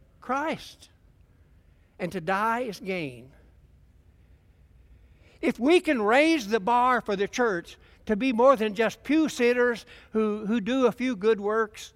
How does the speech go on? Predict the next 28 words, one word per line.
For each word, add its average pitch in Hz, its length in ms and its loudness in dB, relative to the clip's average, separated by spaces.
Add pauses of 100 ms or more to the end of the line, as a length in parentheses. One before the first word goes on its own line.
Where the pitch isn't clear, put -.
(120)
here 214 220 2
and 214 120 0
there 208 160 0
and 208 80 -2
everywhere, 202 400 -2
all 294 220 2
of 233 40 -2
which 233 160 -4
is 175 140 -6
good, 285 560 -4 (960)
but 233 100 4
we 240 160 2
got 294 300 6
to 240 100 2
raise 269 500 4
the 226 120 2
bar 254 380 4
to 294 260 0
the 262 160 2
extent 247 500 0 (300)
that 233 280 0
we 262 600 2 (400)
are 262 320 0
committed 233 960 0
to 196 580 0 (960)
showing 294 540 4
the 254 100 4
world 220 680 2